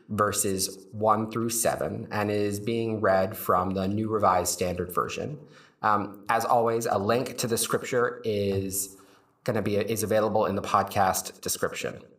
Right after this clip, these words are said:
"See what love the Father has given us, that we should be called children of God. And that is what we are.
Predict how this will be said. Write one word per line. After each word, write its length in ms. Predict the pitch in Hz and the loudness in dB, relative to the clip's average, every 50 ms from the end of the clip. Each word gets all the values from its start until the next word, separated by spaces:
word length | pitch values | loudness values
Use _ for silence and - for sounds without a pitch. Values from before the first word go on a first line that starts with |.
| _ _ _ _ _ _ _ _ _ _ _ _ _ _ _ _ _ _ _ _ _ _ _ _ _ _ _ _ _ _ _ _ _ _ | _ _ _ _ _ _ _ _ _ _ _ _ _ _ _ _ _ _ _ _ _ _ _ _ _ _ _ _ _ _ _ _ _ _
"See 300 | - - - - 175 185 | -4 -2 -2 0 0 0
what 240 | 202 185 170 139 123 | 0 0 0 0 4
love 360 | 120 123 123 127 127 127 127 | 4 6 6 6 6 4 2
the 60 | 123 | -2
Father 460 | 110 - - 123 113 113 113 120 117 113 | -4 2 4 6 6 6 6 4 2 2
has 220 | 107 117 104 - | 2 0 0 0
given 320 | 117 107 101 101 110 110 | 0 0 0 0 2 0
us, 420 | 110 107 110 110 - - - - - _ _ _ _ | 0 -2 -2 -4 -6 -8 -10 -14 -18 _ _ _ _
that 180 | - - - | 0 0 0
we 240 | 107 120 127 131 131 | 0 -2 -2 -2 -2
should 160 | 131 - 117 | -2 -4 -4
be 80 | 107 113 | -6 -4
called 560 | 95 - - 117 113 113 107 98 98 95 - | -4 0 2 4 6 6 6 4 2 -2 -4
children 360 | - - 117 110 107 117 107 | -2 0 0 0 0 -2 -2
of 120 | 107 101 104 | -2 0 2
God. 400 | 107 101 98 98 98 - - - - - _ _ _ _ _ _ _ - - - - | 4 4 6 4 2 0 -2 -8 -16 -20 _ _ _ _ _ _ _ -20 -20 -8 -4
And 140 | 123 135 131 | -4 0 2
that 260 | 156 165 165 - - | 2 2 2 0 0
is 260 | 175 185 180 160 139 | -2 -2 -2 -2 -2
what 220 | 127 139 143 131 - | 0 0 0 0 0
we 180 | 131 135 123 | -2 0 2
are. 440 | 98 117 123 123 - - - - - | 4 4 4 4 4 2 0 -4 -10